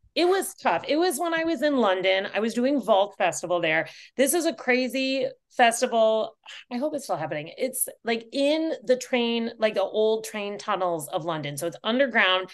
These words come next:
It's, it was raining like crazy when I was in London. So it was very wet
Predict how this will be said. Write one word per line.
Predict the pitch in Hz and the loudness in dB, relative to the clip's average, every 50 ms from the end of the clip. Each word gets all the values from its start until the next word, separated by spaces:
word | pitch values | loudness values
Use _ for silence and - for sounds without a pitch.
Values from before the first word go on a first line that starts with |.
| - - - - _ | -18 -20 -20 -12 _
It's, | - 233 233 - - - _ - | -2 -2 -2 -2 -4 -8 _ -6
it | 233 | -2
was | 220 254 247 208 208 | 0 0 0 0 -2
raining | 185 170 165 185 226 247 269 294 302 302 294 | -6 -4 0 2 2 2 4 2 2 2 2
like | 262 233 226 226 | 0 0 -2 -4
crazy | - - 196 180 160 143 170 170 | -4 -4 -2 -2 -2 -2 -4 -4
when | 175 170 | -2 0
I | 170 170 | 0 0
was | 170 165 147 | 0 -2 -2
in | 170 170 160 | -4 -4 -2
London. | 147 139 139 156 147 139 139 139 - - - - | -4 -4 -4 -2 -2 -2 -4 -4 -8 -16 -10 -2
So | - 254 262 285 | 4 4 4 4
it | 285 | 4
was | 254 254 214 - | 2 0 0 -2
very | 165 143 139 - 190 190 196 170 160 139 131 | -4 -6 -2 2 4 4 4 4 2 0 0
wet | 131 139 135 127 - - - | -2 -2 -2 -2 -4 -6 -12